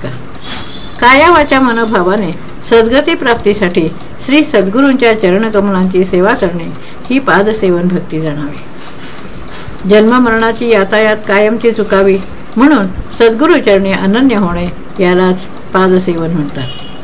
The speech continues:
सद्गुरू कृपेशिवाय दुसरा काहीही भवतरणोपाय नाही, हे जाणून घेऊन शक्य तितक्या लवकर श्री सद्गुरूंच्या चरणांची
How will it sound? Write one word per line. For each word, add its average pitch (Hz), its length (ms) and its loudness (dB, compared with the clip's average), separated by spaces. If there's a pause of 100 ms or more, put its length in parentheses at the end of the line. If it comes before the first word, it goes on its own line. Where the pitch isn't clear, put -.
(680)
सद्गुरू 339 360 4
कृपेशिवाय 277 580 0
दुसरा 220 340 0
काहीही 208 540 2 (380)
भवतरणोपाय 214 920 2
नाही, 180 320 0 (160)
हे 214 120 4
जाणून 202 360 2
घेऊन 175 280 -2 (480)
शक्य 294 260 2
तितक्या 247 380 0
लवकर 185 420 2 (260)
श्री 247 180 2
सद्गुरूंच्या 190 680 0
चरणांची 170 580 -2